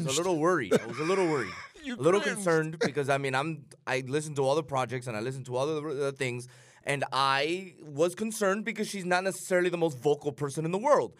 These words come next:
Speaker 1: But what she did on stage,
Speaker 2: Wasn't.
Speaker 1: she turned into an entertainer.
Speaker 2: I never, I, I looked at you. I go, "Is this for real?"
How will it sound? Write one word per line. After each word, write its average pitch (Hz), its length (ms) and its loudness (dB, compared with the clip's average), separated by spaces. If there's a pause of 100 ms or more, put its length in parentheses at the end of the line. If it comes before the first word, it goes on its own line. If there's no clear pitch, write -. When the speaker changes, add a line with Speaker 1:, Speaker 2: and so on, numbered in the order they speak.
(340)
Speaker 1:
But 180 120 8
what 170 160 4
she 226 260 -2
did 180 220 6
on 160 180 6
stage, 170 340 2
Speaker 2:
Wasn't. 156 380 2
Speaker 1:
she 202 60 2
turned 202 120 2
into 185 300 4
an 175 120 6
entertainer. 147 600 -4 (480)
Speaker 2:
I 180 120 -8
never, 120 460 -12
I, 127 220 -6 (320)
I 165 80 -2
looked 175 300 2
at 156 80 -4
you. 139 120 -2
I 135 60 -2
go, 135 80 -4
"Is 127 120 -6
this 175 140 0
for 208 160 -4
real?" 160 380 -4